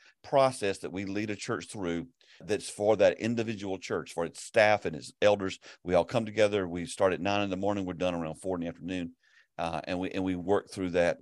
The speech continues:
those particular processes and of things like, well, what are, do you really have mission and vision clarity? Do you know why you exist? And we talk about, you know, h-, having a, a, a pinpointed audience that you're really going for, and, and just really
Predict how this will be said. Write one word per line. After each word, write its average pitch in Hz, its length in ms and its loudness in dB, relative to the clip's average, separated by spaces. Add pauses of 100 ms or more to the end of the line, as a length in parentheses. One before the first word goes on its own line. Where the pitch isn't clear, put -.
those 92 240 -6
particular 80 520 -10
processes 80 720 -4
and 80 120 -12 (220)
of 90 140 0
things 104 280 -6
like, 85 160 2
well, 76 160 -4
what 95 260 4
are, 104 140 4
do 98 180 -8
you 110 120 -2
really 123 240 0
have 135 240 2
mission 123 500 -4 (340)
and 101 120 -4
vision 110 380 -2
clarity? 113 680 -2
Do 101 80 -8
you 101 120 -2
know 101 200 4
why 120 220 2
you 117 180 -4
exist? 107 600 -4 (160)
And 95 180 -2
we 98 80 -4
talk - 240 -4
about, 98 260 4
you 92 80 -2
know, 90 180 -2 (320)
h-, - 180 -8
having 120 320 0
a, 98 200 0
a, 95 120 0 (120)
a 101 120 0
pinpointed 120 640 -4
audience 104 420 2
that 92 100 -14
you're 92 140 -6
really 95 160 -8
going 98 260 -2
for, 92 300 -2
and, 80 140 -6 (380)
and 131 120 -6
just 160 160 -6
really 143 340 0